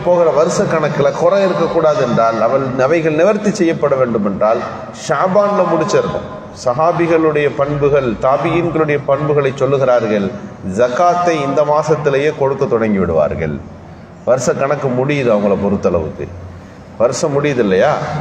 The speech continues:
இந்த வருடத்தினுடைய, போன வருஷத்தினுடைய முடிவு இப்ப வருது என்பதால், ரமலான் வரை பிற்படுத்தாமல் ஷாபானிலே கொடுப்பார்கள். அதற்கு ரெண்டு காரணம். ஒண்ணு, கணக்கு முடியுது. ரெண்டாவது,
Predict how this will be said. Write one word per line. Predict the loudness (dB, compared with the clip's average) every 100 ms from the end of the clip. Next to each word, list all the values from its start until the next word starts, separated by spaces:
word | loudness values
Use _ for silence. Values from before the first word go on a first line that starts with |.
| -8 -8
இந்த | 0 2
வருடத்தினுடைய, | 2 2 0 0 0 0 0 0
போன | 0 2
வருஷத்தினுடைய | 2 0 0 0 0
முடிவு | 0 0 0
இப்ப | 0 2 2
வருது | 2 0
என்பதால், | 0 0 2 2 2 -2 -6 -10 -12 -2
ரமலான் | 0 2 2 2 2 2 2 2
வரை | 2 2
பிற்படுத்தாமல் | 0 0 0 0 2 2 2 0
ஷாபானிலே | -2 -2 0 2 2 2 2 2
கொடுப்பார்கள். | 0 2 2 0 0 0 0
அதற்கு | 0 0 0 2 0
ரெண்டு | 0 0 2
காரணம். | 4 2 0 -2 0
ஒண்ணு, | 0 -2
கணக்கு | 0 0 0 0
முடியுது. | 0 2 2 2 2 2
ரெண்டாவது, | 2 2 2 2 2 2